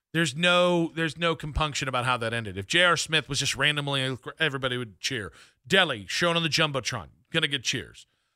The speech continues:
I don't know how much, how many cheers versus jeers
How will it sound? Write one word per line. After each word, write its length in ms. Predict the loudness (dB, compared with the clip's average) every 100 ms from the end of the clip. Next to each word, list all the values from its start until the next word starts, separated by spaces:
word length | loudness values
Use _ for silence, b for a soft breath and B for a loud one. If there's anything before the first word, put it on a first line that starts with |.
| _ _ _ _ _ -4
I 200 | 6 6
don't 340 | 6 -2 -2 0
know 460 | 2 4 2 -2 _
how 320 | -8 0 0
much, 400 | 2 0 0 -4 -6
how 160 | 0 0
many 200 | 0 -4
cheers 440 | -2 0 2 2
versus 460 | 0 -2 -2 -2 -4
jeers 580 | 0 0 0 -4 -10